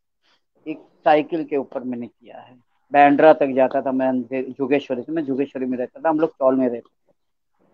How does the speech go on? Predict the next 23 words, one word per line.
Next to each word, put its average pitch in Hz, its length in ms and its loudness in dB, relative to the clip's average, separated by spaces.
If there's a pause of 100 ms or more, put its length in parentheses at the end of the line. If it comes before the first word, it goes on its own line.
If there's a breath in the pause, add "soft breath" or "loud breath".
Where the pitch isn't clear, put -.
(760)
पूरा 208 240 8
struggle 180 380 4
मैंने 156 260 4
cycle 131 360 0
पे 127 140 -18
किया 120 300 -12
है। - 380 -16 (1400)
और, 147 340 6
अ, 131 400 6
लोग 151 680 4 (420)
entertain 151 380 -4
करते 175 320 -4
थे, 165 180 -10 (380)
"अरे 151 460 4 (460)
भाई, 165 440 8 (1040)
dialogue 156 260 6
सुनाओ, 175 380 6 (680)
इस 147 200 -6
film 160 180 0
में 165 100 0
काम 156 240 0
दे 156 100 2
देंगे, 151 260 -4